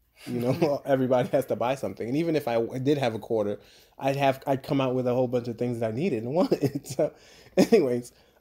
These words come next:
Speaker 1: um,
Speaker 2: So you got caught.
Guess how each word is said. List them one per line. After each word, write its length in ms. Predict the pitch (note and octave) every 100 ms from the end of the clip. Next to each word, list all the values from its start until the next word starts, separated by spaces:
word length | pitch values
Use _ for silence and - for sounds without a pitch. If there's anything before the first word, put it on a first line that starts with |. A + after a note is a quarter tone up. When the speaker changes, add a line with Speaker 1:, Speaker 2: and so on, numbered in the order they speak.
| -
Speaker 1:
um, 680 | E3+ F3+ F3+ F3 F3 E3 D#3+ - _ _ _ _ _ _ _ _ _ _ _ - _
Speaker 2:
So 220 | - C4 -
you 140 | A3
got 340 | A#3+ A#3+ - - - _ _ -
caught. 360 | C4 D3 E3+